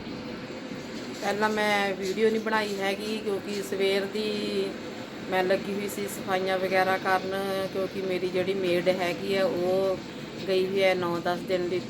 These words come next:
ਛੁੱਟੀ 'ਤੇ ਆਪਣੇ ਬਿਹਾਰ ਗਈ ਹੋਈ ਹੈ ਤੇ ਇਸ ਕਰਕੇ ਹੁਣ ਸਾਰਾ ਕੰਮ ਮੈਂ ਆਪ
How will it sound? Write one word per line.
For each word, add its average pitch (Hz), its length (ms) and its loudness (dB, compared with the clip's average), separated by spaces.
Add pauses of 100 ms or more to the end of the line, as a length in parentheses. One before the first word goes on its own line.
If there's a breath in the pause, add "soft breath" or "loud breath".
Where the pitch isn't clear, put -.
(120)
ਛੁੱਟੀ - 340 -2
'ਤੇ 214 260 2
ਆਪਣੇ 185 520 0 (100)
ਬਿਹਾਰ 196 420 0
ਗਈ 175 240 2
ਹੋਈ 208 240 0
ਹੈ 220 100 4 (800)
ਤੇ 185 220 2
ਇਸ 185 180 0
ਕਰਕੇ 190 340 0
ਹੁਣ 185 200 0
ਸਾਰਾ 180 300 2
ਕੰਮ 180 320 0
ਮੈਂ 175 200 0
ਆਪ 160 200 0